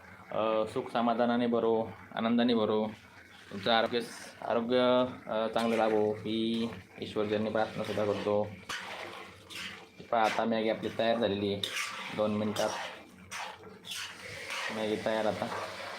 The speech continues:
थोडंसं, अ, थोडीशी आटवायची मॅगी. थोडीशी आटवली का मग चव एकदम छान, अ, येते.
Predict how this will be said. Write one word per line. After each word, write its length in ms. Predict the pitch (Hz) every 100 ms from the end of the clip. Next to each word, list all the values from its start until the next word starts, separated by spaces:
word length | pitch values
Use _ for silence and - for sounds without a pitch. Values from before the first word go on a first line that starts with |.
| - - - - - -
थोडंसं, 880 | 135 139 156 160 170 170 165 170 175
अ, 540 | - 131 127 127 127
थोडीशी 680 | 123 - - 147 151 151 165
आटवायची 580 | 156 123 120 131 131 135
मॅगी. 300 | 127 120 113 135 - - - - - - - -
थोडीशी 340 | 139 143 143
आटवली 480 | 151 131 151 147 143
का 140 | 143
मग 500 | 143 143 143 143 143 143 - - - - - - - - - - - - -
चव 220 | 127 127
एकदम 300 | 135 127 135
छान, 260 | 135 127 110 110 110 107 104 101
अ, 200 | 104 104
येते. 540 | 104 98 107 - -